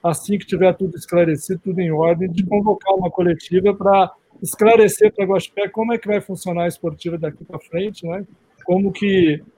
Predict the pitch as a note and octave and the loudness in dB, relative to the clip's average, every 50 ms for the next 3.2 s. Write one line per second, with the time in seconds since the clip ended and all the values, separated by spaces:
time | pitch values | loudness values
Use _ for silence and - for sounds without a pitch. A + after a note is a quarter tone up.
0 | _ _ _ _ _ _ - G#3 A3 A3 - G#3 F3+ - - G3+ G3 F#3 F3 D#3 | _ _ _ _ _ _ 2 2 2 2 0 -2 -4 0 2 2 2 2 0 -2
1 | - - D#3+ D#3 E3 F3+ G3+ G3+ F#3+ F3+ F#3 - F#3+ F#3+ E3+ - F#3+ F#3+ F#3 E3+ | -2 0 2 4 4 4 4 4 2 0 0 -2 -2 -2 -2 -2 -4 -4 -4 -4
2 | F3 - - F#3 D#3 D3 D3 - - F3 F#3+ F#3+ F#3+ F#3 F3 E3+ - - _ - | -8 -6 -4 -2 -2 -2 -4 -4 -2 2 2 4 2 2 0 -4 -8 -14 _ -10
3 | F#3 F#3+ F#3+ F#3+ | -8 -8 -8 -8